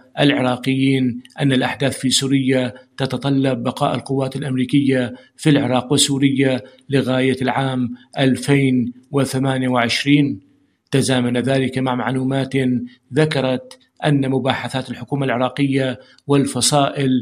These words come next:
حول نزع سلاحها ودمجها لا تسير بصورة جيدة.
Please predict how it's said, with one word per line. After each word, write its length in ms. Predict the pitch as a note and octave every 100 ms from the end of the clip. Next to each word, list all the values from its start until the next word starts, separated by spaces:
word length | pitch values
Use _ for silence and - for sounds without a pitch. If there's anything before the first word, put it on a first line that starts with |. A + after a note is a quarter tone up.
| - -
حول 440 | - D3 C#3+ C3+ C3
نزع 360 | D#3+ D3+ C3+ C3
سلاحها 680 | - C#3 C3 - C#3+ C3
ودمجها 840 | B2+ B2 D3 D3+ A#2+ A#2+ C3+ B2+ A#2+ - _ _ C3
لا 240 | C#3+ C#3
تسير 560 | C#3 B2+ - C3+ C3 B2 A#2+ - _
بصورة 400 | C#3 C3 C3+ C3 B2
جيدة. 760 | B2 A#2 C3+ C#3 C#3+ D3 -